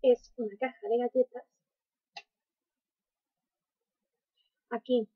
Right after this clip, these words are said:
esto es desmontable, de aquí sacas. Y tú puedes meter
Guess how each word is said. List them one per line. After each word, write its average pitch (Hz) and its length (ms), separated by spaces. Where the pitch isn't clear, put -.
esto 233 240
es 208 80
desmontable, 233 600
de 359 180
aquí 202 200
sacas. 392 560
Y 285 200
tú 226 260
puedes 185 220
meter - 180